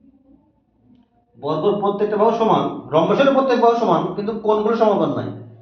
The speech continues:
রম্বস, এই বর্গক্ষেত্রের প্রত্যেকটা বাহু সমান, আবার কোণগুলো সমকোণ, ঠিক আছে? এটা মাথায় রাখবেন। এখন প্রশ্ন কি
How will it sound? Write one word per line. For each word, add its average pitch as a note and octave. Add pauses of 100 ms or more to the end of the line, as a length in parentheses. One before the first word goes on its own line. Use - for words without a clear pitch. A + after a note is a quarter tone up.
(760)
রম্বস, F#3
এই D#3+
বর্গক্ষেত্রের G#3 (140)
প্রত্যেকটা A3
বাহু G#3+ (500)
সমান, A#3
আবার A3
কোণগুলো G#3+
সমকোণ, E3+ (140)
ঠিক F3
আছে? G3+
এটা D3+ (120)
মাথায় D3+
রাখবেন। F#2+ (1700)
এখন B3 (140)
প্রশ্ন A3 (100)
কি -